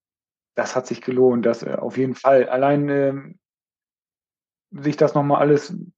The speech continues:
vor Augen zu führen, was man vor-, vorhat und jede Kleinigkeit dann auch nochmal im, ähm, im Kleinsten durch-, durchdenkt und die,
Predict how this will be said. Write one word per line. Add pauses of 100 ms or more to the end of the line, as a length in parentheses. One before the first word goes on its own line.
(800)
vor
Augen
zu
führen,
was
man
vor-,
vorhat
und (760)
jede
Kleinigkeit
dann
auch
nochmal
im,
ähm, (480)
im
Kleinsten
durch-, (160)
durchdenkt
und
die,